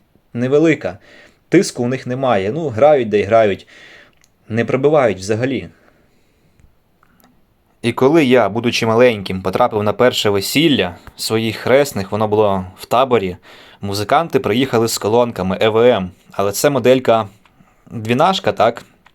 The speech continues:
Q S сто двадцять два. А вони приїхали наче як, е, з моделькою сто п'ятдесят три, тобто динамік, так? Тут, а, начебто два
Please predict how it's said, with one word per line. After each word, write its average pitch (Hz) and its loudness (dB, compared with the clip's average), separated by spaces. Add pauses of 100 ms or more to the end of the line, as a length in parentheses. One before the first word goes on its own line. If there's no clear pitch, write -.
(920)
Q 120 0
S 113 6
сто - -2
двадцять 110 -2
два. 98 0
А 110 0
вони 156 0
приїхали 143 2
наче 135 0
як, 123 0 (1120)
е, 113 2
з 104 -4
моделькою 135 2 (260)
сто - 0
п'ятдесят 127 0
три, 104 2 (100)
тобто 104 -2
динамік, 160 -2
так? 120 0 (140)
Тут, 110 -2
а, 95 0 (640)
начебто 107 -6
два 98 -2